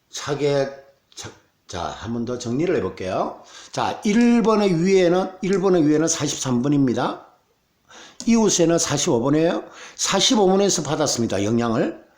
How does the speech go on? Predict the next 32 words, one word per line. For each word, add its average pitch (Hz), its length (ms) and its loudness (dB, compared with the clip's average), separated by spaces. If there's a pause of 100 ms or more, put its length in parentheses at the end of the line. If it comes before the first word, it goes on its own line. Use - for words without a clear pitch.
(140)
사십오 165 540 -2
번에서 165 380 2
영향을 139 300 0
받았으니까 135 640 -2 (400)
아래 170 260 2
수나 190 480 -2
위에 151 320 2
수, - 300 -8 (200)
아래 175 240 0
수나 147 240 -2
위에 156 300 2
수를 156 220 -2
볼 120 160 -2
때는 143 260 0
위에 185 200 4
수에 165 420 2
영향을 123 320 0
줄 117 160 -4
확률이 117 260 0
높죠. 101 460 -6 (240)
그래서 127 200 -4
사십삼 139 680 -4
번에 196 440 -2 (240)
영향을 139 460 0
줄 120 180 -4
확률이 117 480 0 (220)
사 110 400 -4
번보다는 165 460 0
사십삼 110 520 -4
번이 160 280 -2 (180)
더 120 180 0
높다. 87 880 -6